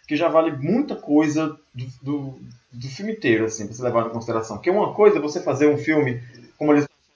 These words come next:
falam, doze anos de escravidão e coisas desse tipo, que são filmes mais cult,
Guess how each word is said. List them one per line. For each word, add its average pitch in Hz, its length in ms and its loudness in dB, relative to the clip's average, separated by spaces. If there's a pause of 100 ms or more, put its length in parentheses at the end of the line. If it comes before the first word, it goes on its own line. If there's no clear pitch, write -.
(140)
falam, 113 140 -2
doze 165 200 2
anos 151 140 2
de - 80 -4
escravidão 139 880 4
e 117 160 2
coisas 120 280 -4
desse - 80 -10
tipo, - 180 -4
que - 80 -12
são 220 140 0
filmes 160 200 0
mais 117 240 0
cult, - 540 2